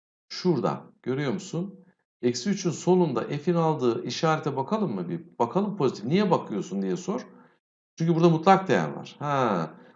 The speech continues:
bura pozitif olduğu için kendi gibi dışarı çıkacak. Şurası. Yani F X diye çıkacak. Şunlar birbirini götürecek. Buradan ne kalacak? Bir.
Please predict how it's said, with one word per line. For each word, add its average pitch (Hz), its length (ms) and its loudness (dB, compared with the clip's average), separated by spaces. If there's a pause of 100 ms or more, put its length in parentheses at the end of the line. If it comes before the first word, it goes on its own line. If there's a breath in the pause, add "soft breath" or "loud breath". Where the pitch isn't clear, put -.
(120 loud breath)
bura 151 160 4
pozitif 175 280 2
olduğu 175 160 6
için 160 200 -4
kendi 139 300 0
gibi 196 160 0
dışarı 147 280 0
çıkacak. 123 560 -4 (580)
Şurası. 139 640 -4
Yani 101 240 0
F 90 100 -4
X - 140 -6
diye - 100 -2
çıkacak. 175 320 -6
Şunlar 156 380 0
birbirini 117 240 -8
götürecek. 107 480 -6
Buradan 143 260 -4
ne 160 100 -2
kalacak? 160 440 -2
Bir. - 400 -8